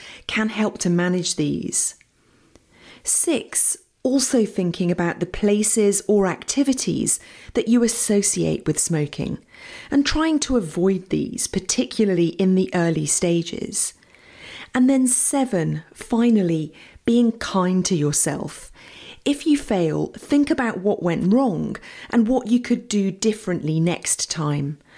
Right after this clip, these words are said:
On average, it takes three to four quit attempts before succeeding.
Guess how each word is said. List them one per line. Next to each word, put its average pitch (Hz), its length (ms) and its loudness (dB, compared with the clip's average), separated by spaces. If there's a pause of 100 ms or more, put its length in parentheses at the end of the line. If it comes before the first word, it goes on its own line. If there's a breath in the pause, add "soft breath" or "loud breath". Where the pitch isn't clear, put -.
(460 loud breath)
On 285 240 2
average, 240 720 -2
it 208 160 0
takes - 440 0
three 233 460 2
to 240 140 0
four 202 460 2
quit - 260 -2
attempts - 680 -4 (360 loud breath)
before 202 380 0
succeeding. 160 840 -2